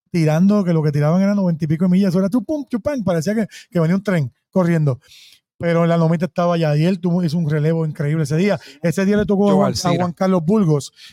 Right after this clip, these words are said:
Speaker 1: que Juan Carlos Burgos venía de una lesión, a abrir el juego. Tiró como cuatro entradas, le pidimos tres,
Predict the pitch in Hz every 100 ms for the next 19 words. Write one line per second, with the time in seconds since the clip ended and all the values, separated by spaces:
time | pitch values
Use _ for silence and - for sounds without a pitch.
0 | _ - 156 156 165 156 147 180 190 196
1 | 202 196 202 196 - 214 196 165 156 185
2 | 214 185 165 131 - _ _ _ _ _
3 | _ _ - 151 170 185 196 196 214 208
4 | 165 151 165 180 190 190